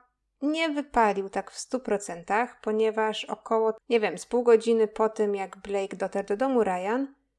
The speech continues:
to było już tak mniej więcej około piątej nad ranem, wstała jej babcia. Babcia usłyszała, że coś dzieje się w pokoju wnuczki, że ktoś rozmawia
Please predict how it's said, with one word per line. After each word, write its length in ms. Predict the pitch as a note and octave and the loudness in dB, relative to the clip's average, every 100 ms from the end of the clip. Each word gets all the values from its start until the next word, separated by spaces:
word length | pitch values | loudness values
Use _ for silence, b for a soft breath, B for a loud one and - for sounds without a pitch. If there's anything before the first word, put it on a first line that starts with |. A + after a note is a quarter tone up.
| - | 0
to 160 | C4 | 2
było 380 | A3 B3+ B3 A#3 | 4 6 6 6
już 480 | A#3 A#3 A3 - - | 4 4 2 0 -2
tak 300 | A3 G#3+ - | -6 -6 -2
mniej 300 | A3+ A3+ A#3 | 0 2 2
więcej 380 | A#3+ D4 C#4 A3+ | 4 2 4 2
około 240 | G3+ G#3 | 2 0
piątej 420 | G3+ A3 A3+ A3 G3+ | 0 0 0 0 0
nad 200 | F#3+ - | -2 -8
ranem, 420 | F#3 G3+ C#4+ D#4 _ _ | -6 -2 -2 -4 _ _
wstała 540 | - - - F#4 F4+ | -10 -2 4 6 6
jej 180 | E4 B3+ | 4 2
babcia. 640 | G3+ - - G3 G#3 A3+ - _ | 0 -2 -4 0 0 0 -8 _
Babcia 420 | - - - B3 | 2 2 2 2
usłyszała, 600 | A#3 A3+ A#3+ - A#3+ A#3+ A3+ | 2 2 -2 2 4 4 4
że 120 | A3 | 0
coś 320 | - B3 A3+ | 0 0 0
dzieje 360 | G3 A#3 A#3 A3 | 4 6 8 6
się 240 | G#3 G3 | 2 -6
w 100 | - | -2
pokoju 460 | G#3 G3+ G3+ G3+ F#3+ | -4 0 2 2 0
wnuczki, 600 | G3 F#3+ - - A#3+ C4 | -6 -8 -10 -4 -2 2
że 120 | G#3 | 0
ktoś 340 | G#3+ G#3 G3 | 0 -8 -6
rozmawia 640 | G3+ G3+ F#3+ F3 F#3+ B3 | -6 -6 -6 -6 0 0